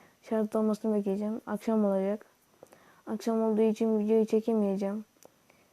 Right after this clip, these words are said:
Yani diyelim çektim. Editleyemeyeceğim. Ed-, tamam, hadi editledim. Onu da bunu da yaptım. Editlerken uyuyakalacağım. Telefon öyle ısınacak. Sabah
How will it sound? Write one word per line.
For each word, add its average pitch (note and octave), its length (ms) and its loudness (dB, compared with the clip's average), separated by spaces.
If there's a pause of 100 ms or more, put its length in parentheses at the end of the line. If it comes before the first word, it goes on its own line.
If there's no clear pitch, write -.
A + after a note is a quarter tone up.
(140)
Yani A3+ 380 -2
diyelim A#3 360 6
çektim. G#3+ 520 0 (120)
Editleyemeyeceğim. G3+ 960 0 (200)
Ed-, A3+ 240 4 (200)
tamam, C#4 260 4
hadi C4+ 380 2
editledim. B3+ 680 2
Onu C4 220 2
da A#3+ 120 4
bunu B3 160 4
da A#3+ 80 2
yaptım. A3+ 480 -6 (420)
Editlerken B3+ 640 2
uyuyakalacağım. A#3 600 4
Telefon A#3 480 -2
öyle A3+ 300 2
ısınacak. G#3+ 600 -2
Sabah G#3+ 400 2